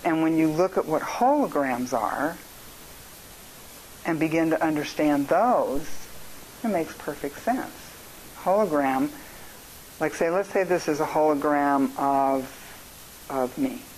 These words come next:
And we take it and we throw it to the floor and it shatters into a million pieces, and you pick up one of those pieces and you're gonna see an exact duplicate of that original hologram. And every single piece will be an exact duplicate.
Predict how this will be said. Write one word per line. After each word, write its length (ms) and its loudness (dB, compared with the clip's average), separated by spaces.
And 160 2
we 100 4
take 320 0
it 140 2
and 100 6
we 80 4
throw 320 4
it 140 2
to 80 0
the 100 -2
floor 640 4
and 100 -2
it 120 -6
shatters 500 2
into 240 0
a 60 2
million 360 2
pieces, 440 -4
and 100 2
you 80 2
pick 260 -4
up 140 0
one 140 2
of 80 0
those 180 0
pieces 420 -4
and 140 -2
you're 80 -6
gonna 180 -2
see 220 -6
an 160 -4
exact 760 -2
duplicate 540 -4
of 60 -10
that 200 2
original 580 -2
hologram. 500 -4
And 180 0
every 280 2
single 320 0
piece 400 -2
will 140 -2
be 180 -2
an 100 0
exact 460 -4
duplicate. 480 -14